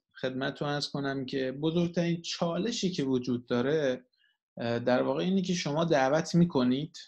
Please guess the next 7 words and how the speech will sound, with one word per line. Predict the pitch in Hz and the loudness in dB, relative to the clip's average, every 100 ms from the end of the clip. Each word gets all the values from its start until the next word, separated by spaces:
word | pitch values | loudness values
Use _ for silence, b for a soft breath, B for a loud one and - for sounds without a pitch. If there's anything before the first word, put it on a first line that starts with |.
| _ _ _ - B B B | _ _ _ -14 B B B
ولی | 151 190 165 | 4 6 6
افراد | - 139 - 170 185 165 | 2 -2 -2 2 2 4
حاضر | 147 139 147 | 4 4 4
نمیشن | 156 165 151 120 123 113 | 2 2 2 0 -2 -4
توی | 113 110 | -6 -4
جلسه. | 117 113 110 - 110 - _ _ _ _ _ _ - B B B _ - | -4 -4 -6 -10 -12 -14 _ _ _ _ _ _ -20 B B B _ -8
اه، | 160 151 151 | 0 2 2